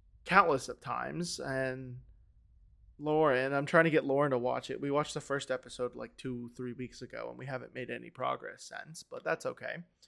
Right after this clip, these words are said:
It's just, it's, it was one really good thing about my childhood that I can always look back at. And yes, I know the animation is kinda bad, but we can look past that. It was back in the past, right?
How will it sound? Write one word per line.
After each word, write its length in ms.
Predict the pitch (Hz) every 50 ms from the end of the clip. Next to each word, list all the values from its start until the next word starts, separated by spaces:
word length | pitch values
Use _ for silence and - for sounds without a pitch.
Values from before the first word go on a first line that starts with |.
| _ _ _ -
It's 220 | 175 185 185 -
just, 280 | 233 220 214 - - -
it's, 180 | 202 196 196 -
it 160 | 208 196 196
was 240 | 190 196 190 190 -
one 240 | 202 247 254 208
really 240 | 185 208 208 202 190
good 280 | 175 - 170 170 165 -
thing 220 | - 170 165 160
about 360 | 147 123 143 139 139 127 -
my 160 | - 131 131 131
childhood 560 | 127 - 131 131 123 127 117 127 131 123 -
that 120 | 127 117
I 60 | 123
can 160 | 120 - 120 120
always 280 | 123 131 131 123 120
look 200 | 123 127 123 _
back 260 | - 131 131 123 -
at. 220 | 120 117 123 123 - _ _ - _ _ _ _ _ _ _ _
And 280 | 131 127 120 117 120 131
yes, 360 | 196 226 226 214 208 - - -
I 140 | 175 156
know 160 | 151 165 180 185
the 200 | 170 170 165 165
animation 500 | 165 160 156 147 147 160 - - 143 139
is 140 | 131 -
kinda 340 | - - - 151 151 147 147
bad, 440 | 127 135 127 127 127 127 127 127 123 -
but 280 | 117 117 104 - - - _ _ _ _ _ _ _ _ _
we 120 | - 147
can 160 | 147 - 143 139
look 160 | 135 131 -
past 340 | - 127 117 113 - - -
that. 240 | 120 113 113 - - -
It 80 | 139
was 260 | 135 131 139 131 117
back 320 | - - 135 127 123 127 -
in 80 | 139
the 60 | 139 135
past, 480 | - 135 - - - - - - -
right? 280 | - 117 117 117 123